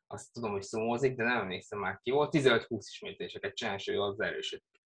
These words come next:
Na most az az izomtömeget is tudja azért növelni, ö,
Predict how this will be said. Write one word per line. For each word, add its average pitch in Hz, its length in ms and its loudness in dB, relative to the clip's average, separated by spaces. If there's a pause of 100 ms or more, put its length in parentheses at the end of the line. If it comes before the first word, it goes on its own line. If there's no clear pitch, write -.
(640)
Na 139 60 8
most 147 140 8
az 156 160 6
az 160 120 10
izomtömeget 110 580 2
is 139 120 4
tudja 139 240 6
azért 139 540 8
növelni, 131 680 4 (220)
ö, 117 600 6